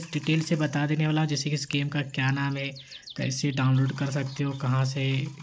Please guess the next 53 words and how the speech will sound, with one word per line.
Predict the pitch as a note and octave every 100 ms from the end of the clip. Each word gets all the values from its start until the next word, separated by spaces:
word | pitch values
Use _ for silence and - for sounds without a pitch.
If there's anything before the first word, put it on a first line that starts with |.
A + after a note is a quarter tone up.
| -
कितना | - D3+
एमबी | C#3+ C#3+
का | D3+
game | B2+ C3 C#3
है, | C#3 C#3 - - - -
हर | E3+
एक | G3+
चीज़ | G3 G#3
मैं | G3+ E3+
बता | D#3 D3+
देने | C#3+ C3+ C3+
वाला | C3 B2+
हूँ। | B2+ - - - - - -
और | C3 C3 C#3
यहाँ | D3+ F3
पे | F#3 F#3
कैमरा | F#3 E3+ E3
दिया | E3+ E3+ E3+
हुआ | E3+
है |
लेफ्ट | E3 D#3+ D#3+
साइड | D#3+ D#3
में, | D#3+ D#3
जो | D3+
कि | D3 D#3
angle | D3 D3
change | D3 D3+ D3+
होता | D3 D3
है |
गाइस | D3 D#3 C#3+
इस |
प्रकार | B2+ C#3+ C3+ C#3
से, | C3+ F3+ F#3+ - - - - -
तो | C#3+ C3 B2+
आसानी | C#3 - D3+ E3+
होगा, | D#3+ D#3
मतलब | D#3 D3+ D3+
मुझे | D3 D3+
भी | D3
चे-, | D3+ D3+ D3
देख | C#3+ C#3
सकते | C#3+ C3+
हो | C#3+
कि | D3
इस | C3
तरह | D3 C#3
से | D3
करने | C#3+ C#3 C#3+
में। | F#3 - - - - - - - - - - C3
और | C3
ये | C3+ C3+ D3 D3+ E3 G3+ G#3+ -
finally | C3 C3 C3 D#3+ F3
लग | A#2+